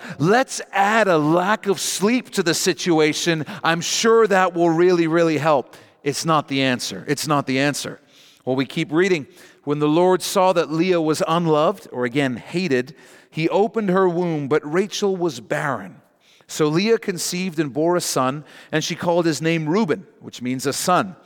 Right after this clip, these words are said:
"For she said, 'The Lord has surely looked on my affliction.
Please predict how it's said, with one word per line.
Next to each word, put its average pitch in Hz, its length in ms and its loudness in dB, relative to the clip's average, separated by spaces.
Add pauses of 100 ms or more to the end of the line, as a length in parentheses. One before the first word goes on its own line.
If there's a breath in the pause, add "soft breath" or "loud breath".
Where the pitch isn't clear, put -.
(300 loud breath)
"For 151 160 -2
she 151 160 -4
said, 160 340 0
'The 170 80 -4
Lord 214 320 4
has 180 120 0
surely 233 420 2
looked 233 240 0
on 220 120 -4
my 214 160 2
affliction. 196 720 0